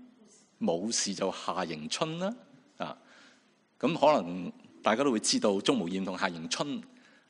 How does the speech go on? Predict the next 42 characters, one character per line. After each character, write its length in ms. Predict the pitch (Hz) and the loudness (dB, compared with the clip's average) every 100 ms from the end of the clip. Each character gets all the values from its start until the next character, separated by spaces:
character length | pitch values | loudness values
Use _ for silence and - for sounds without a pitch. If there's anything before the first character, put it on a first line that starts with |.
| _ | _
係 140 | - 101 | 0 0
啲 120 | 135 | 0
咩 120 | 143 92 98 | -4 -4 -4
人 220 | 85 85 | -6 -6
嚟 140 | 80 82 | -4 0
嘅？ 280 | 87 104 151 - - - - - _ _ | 2 2 0 -8 -20 -20 -20 -20 _ _
兩 300 | 90 104 127 | 2 4 4
位 240 | 117 127 143 | 2 0 2
嘅 520 | 107 104 95 92 92 - - _ _ | 2 4 4 2 -2 -10 -20 _ _
女 160 | 90 | 2
士 220 | 107 101 92 | 2 2 0
或 80 | 90 | 2
者 120 | 107 | 2
係 60 | |
女 120 | 90 87 | 2 -2
仔 340 | - 82 - - | -4 -4 -4 -4
吓， 220 | 82 - - - - - - | -6 -6 -18 -18 -16 -18 0
一 100 | 190 | 6
位 480 | 214 - 107 104 156 | 6 6 4 4 2
係 240 | 151 110 | 0 -2
好 320 | - - 110 | -2 0 2
有 180 | 208 123 123 | 4 2 0
才 280 | - 98 | 2 2
華、 180 | 92 90 | 4 2
好 120 | - | 2
有 140 | 170 123 | 2 0
才 200 | - 85 82 | 0 -2 2
幹， 260 | 127 110 | 6 6
不 120 | 113 196 | 6 2
過 540 | 139 120 110 107 - - - | 6 6 6 2 -2 -20 -4
就 100 | - | -2
好 120 | 107 110 | 0 0
醜 400 | 117 101 87 107 | 0 0 0 0
陋； 240 | 92 71 - - _ - - - | 0 -2 -12 -20 _ -20 -14 2
另 340 | 156 160 151 | 4 4 0
外 100 | 151 | 0
一 60 | 214 | 0
個 240 | 175 143 | 4 4
呢， 220 | 156 175 165 | 4 2 0
就 80 | 120 | 0
冇 160 | 95 | 0
乜 120 | 120 | 0